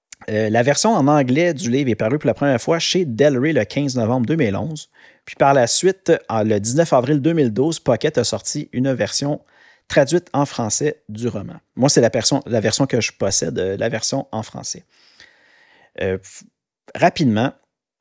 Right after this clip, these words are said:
pour faire un petit préambule un peu du, du roman, ben, ça se passe deux ans après les événements du jeu vidéo Knights of the Old Republic, que je vais appeler à partir de maintenant kotor, juste pour que ça soit plus simple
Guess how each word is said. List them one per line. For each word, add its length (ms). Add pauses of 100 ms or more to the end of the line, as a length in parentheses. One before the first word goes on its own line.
pour 80
faire 140
un 80
petit 160
préambule 500
un 100
peu 160
du, 280
du 220
roman, 340
ben, 160
ça 160
se 100
passe 320
deux 400
ans 160
après 280
les 220
événements 360
du 120
jeu 180
vidéo 600
Knights 420
of 100
the 100
Old 160
Republic, 320
que 120
je 80
vais 280
appeler 260
à 60
partir 280
de 80
maintenant 360 (140)
kotor, 500
juste 260
pour 140
que 100
ça 140
soit 180
plus 120
simple 320